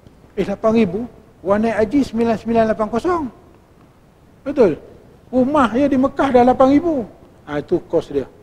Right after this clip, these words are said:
Itu sebab kos sebenar-benar naik, naik haji ni dua puluh dua ribu lebih. Satu orang tu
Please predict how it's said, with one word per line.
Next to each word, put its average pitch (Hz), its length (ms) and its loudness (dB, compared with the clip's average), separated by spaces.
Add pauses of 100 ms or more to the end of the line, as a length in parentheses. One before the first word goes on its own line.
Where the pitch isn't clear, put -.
(400)
Itu - 80 -8
sebab - 640 -4
kos 220 320 2
sebenar-benar 202 800 -2
naik, 196 320 -4 (320)
naik 202 160 -2
haji 196 240 -2
ni 226 160 0
dua 196 240 2
puluh 196 320 2
dua 214 240 2
ribu 220 240 -2
lebih. 202 320 0 (640)
Satu 170 320 -4
orang 180 300 -4
tu 226 160 -8